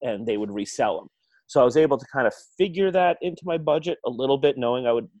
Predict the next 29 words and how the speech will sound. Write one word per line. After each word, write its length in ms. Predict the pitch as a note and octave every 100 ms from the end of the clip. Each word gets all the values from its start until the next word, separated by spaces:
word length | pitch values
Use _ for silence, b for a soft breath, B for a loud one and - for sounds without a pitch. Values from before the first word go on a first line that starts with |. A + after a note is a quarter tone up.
| -
recoup 480 | A2+ - B2+ A2+ -
something. 460 | A#2 A#2 - C3+ - _ _ b b _
But 100 | C3
that's 220 | D3 D#3 F#3+
what 80 |
it 80 | D3+
was, 260 | D3+ E3 A#2
just 220 | C3 - _ -
lots 520 | G#2 A2 A#2 C3+ - C3+
and 120 | A#2
lots 340 | G#2 G2+ - A2
of 80 |
inflatables. 680 | G#2+ G2+ - A2+ A#2 G#2+ - -
A 60 | C#3
lot 240 | C#3+ D#3+
of 80 | D3
background 640 | C#3 C3+ C#3+ C#3+ C#3+ D#3+ - -
came 240 | B2+ A#2+
self-prop 680 | - A2 A2+ - C3 A2+ A#2
with 100 | B2+
their 160 | A2+ G#2+
own 160 | A2 A#2+
coolers. 580 | - A#2 B2 B2+ C3 - _ _ _ -
We 100 | A2
did 200 | B2 B2
have 220 | B2+ A#2+
to 80 | C3
watch 560 | A2+ A2 A2+ - - - -
with, 280 | A2+ A#2